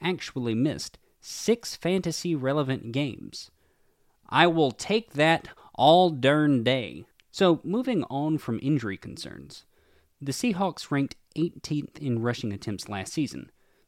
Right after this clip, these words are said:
So, you know, pretty middle of the pack there. But then they split ties with their offensive coordinator this offseason because Pete Carroll wants to run the ball more. So, for the first point,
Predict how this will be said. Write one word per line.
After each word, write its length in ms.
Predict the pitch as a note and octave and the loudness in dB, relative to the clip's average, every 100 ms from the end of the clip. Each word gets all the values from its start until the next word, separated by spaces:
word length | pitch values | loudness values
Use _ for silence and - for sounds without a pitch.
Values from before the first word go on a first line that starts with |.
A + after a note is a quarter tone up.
| _ - | _ -6
So, 160 | B2+ | -4
you 160 | A#2+ C3 | -2 -4
know, 180 | - - _ | -8 -18 _
pretty 300 | - C#3+ A#2+ - _ | -2 -2 -4 -10 _
middle 320 | C3+ C3 A#2 | -2 0 0
of 140 | G#2+ A2 | -4 -6
the 80 | G2+ | -8
pack 400 | - F#2+ - - | -6 -6 -8 -12
there. 340 | F2 C#2 - _ _ _ _ _ _ | -10 -10 -14 _ _ _ _ _ _
But 160 | C3+ B2+ | -4 0
then 260 | G#3+ F#3+ - | 0 0 -2
they 200 | D3 D#3 | -2 -2
split 440 | - - G3+ - | -2 -8 -8 -6
ties 440 | - G3+ D3 B2+ C#3+ | -2 0 0 -2 -4
with 80 | |
their 140 | - B2 | 0 0
offensive 460 | C#3 - C3+ A2+ - | 0 -4 -6 -10 -4
coordinator 420 | F3+ D3+ G#2 G#2+ | -2 0 -2 -2
this 180 | A2+ - | -4 -4
offseason 600 | D3+ C#3 - C#2+ - - _ _ _ - | -4 -4 -6 -10 -12 -14 _ _ _ -4
because 300 | A#2 C3 - | 0 0 -2
Pete 320 | - G3+ - | -6 -6 -2
Carroll 420 | F#3 C3 D#2 G2 - | 0 0 0 -8 -4
wants 240 | C3+ B2+ - | -2 -2 0
to 120 | A#2+ | 0
run 360 | G#2+ D#3+ E3 | 4 4 4
the 80 | C#3 | 2
ball 320 | B2 B2+ C3 | 2 2 2
more. 480 | A2 C3 - G1+ - _ _ _ _ _ _ _ - | 2 0 -2 -10 -20 _ _ _ _ _ _ _ -2
So, 360 | D#3+ B2 G2+ - _ _ _ _ | 2 2 0 -8 _ _ _ _
for 220 | - D#3 | -2 -2
the 80 | A#2+ | -2
first 420 | - G#3+ F3 - | 0 0 0 -2
point, 440 | A#3+ E3 - - | -2 -2 -2 -10